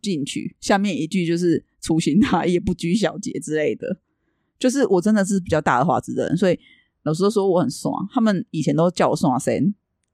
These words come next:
Speaker 2: 真的不是绿茶婊。
Speaker 1: 不，<laughs> 不要乱讲话。好，你要不要讲一下绿茶婊由来？不然人家会一头雾水，
Speaker 2: 哦。
Speaker 1: 为什么突然插一个绿茶婊？
Speaker 2: 哦，就是之前就是看那个，好像是强强，大家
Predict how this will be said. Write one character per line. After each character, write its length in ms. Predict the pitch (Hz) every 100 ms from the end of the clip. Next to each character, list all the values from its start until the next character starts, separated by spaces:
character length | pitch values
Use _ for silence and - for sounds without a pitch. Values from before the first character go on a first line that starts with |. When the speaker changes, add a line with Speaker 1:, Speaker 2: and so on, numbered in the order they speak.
| _ _
Speaker 2:
真 140 | 151
的 80 | 156
不 140 | 117 117
是 360 | 123 123 113 - 120 - _ _ _
绿 140 | - 123
茶 180 | 107 107
婊。 200 | - - _ _ _ _ _
Speaker 1:
不， 100 | - - - 233 285
<laughs> 400 | - 294 - 214
不 60 |
要 60 | 220
乱 280 | 208 226 165
讲 280 | - 208 - -
话。 180 | - - _ 285 277 415 392 381 - - _ _ 135
好， 120 | 160
你 60 | 165
要 80 | 170
不 40 |
要 60 | 190
讲 140 | 151
一 60 | 156
下 100 | 180
绿 120 | 165
茶 160 | 135 -
婊 160 | -
由 100 | -
来？ 120 | 101 - - _ _ _ _ _
不 60 | 277
然 80 |
人 100 | 208
家 100 | 196
会 100 | 285 220 - 196
一 60 | -
头 100 | 208
雾 160 | 156 143
水， 180 | - - -
Speaker 2:
哦。 120 | 180
Speaker 1:
为 80 | 165
什 100 | 233
么 60 | 127
突 100 | -
然 120 | -
插 200 | 151 135
一 40 | 131
个 80 |
绿 120 | - -
茶 120 | - -
婊？ 140 | -
Speaker 2:
哦， 100 | 113 95
就 120 | -
是 100 | 131 151 - _ _
之 160 | - 151
前 260 | 151 117 123 131 -
就 100 | 127
是 160 | 127 120
看 280 | - 123 117
那 80 | 113
个， 380 | 107 107 104 117 _ _ _
好 160 | - 110
像 100 | 131
是 60 |
强 240 | 131 104 -
强， 280 | 101 98 117 -
大 100 | 117
家 160 | 117